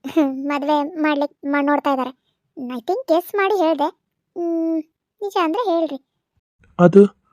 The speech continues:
Speaker 2: ನಿಮ್ಗೇನು ದಿವ್ಯ ದೃಷ್ಟಿ ಏನಾರು ಐತಾ? ಇದ್ದದಿದ್ದಂಗೆ ಹೇಳಕತ್ತೀರಿ. ಹ್ಮ್, ಹೌದು, ನಮ್ಮಮ್ಮಗೆ ಮತ್ತೆ ನಮ್ಮ ತಾಯರಿಗೆ ಇಷ್ಟ ಇಲ್ಲ ಆ ಹುಡುಗಿನ ಲಗ್ನ ಆಗೋದು.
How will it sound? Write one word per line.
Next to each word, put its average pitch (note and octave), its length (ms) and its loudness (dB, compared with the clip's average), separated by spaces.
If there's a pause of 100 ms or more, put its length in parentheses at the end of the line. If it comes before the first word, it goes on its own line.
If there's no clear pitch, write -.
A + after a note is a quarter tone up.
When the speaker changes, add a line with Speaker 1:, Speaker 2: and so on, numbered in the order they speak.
(180)
Speaker 2:
ನಿಮ್ಗೇನು F#3+ 560 4 (220)
ದಿವ್ಯ F#3+ 220 4
ದೃಷ್ಟಿ G3 280 2
ಏನಾರು E3+ 240 4
ಐತಾ? D#3 260 -2 (480)
ಇದ್ದದಿದ್ದಂಗೆ E3+ 520 0
ಹೇಳಕತ್ತೀರಿ. E3 640 0 (520)
ಹ್ಮ್, D#3 300 -8
ಹೌದು, D#3+ 340 -4 (420)
ನಮ್ಮಮ್ಮಗೆ D#3+ 800 -4 (440)
ಮತ್ತೆ D#3 140 -8
ನಮ್ಮ D3+ 400 -6 (160)
ತಾಯರಿಗೆ D#3+ 400 -2
ಇಷ್ಟ - 180 -6
ಇಲ್ಲ D#3 260 0
ಆ - 360 -12
ಹುಡುಗಿನ D3+ 480 -2
ಲಗ್ನ D3 240 -4
ಆಗೋದು. D3 360 -6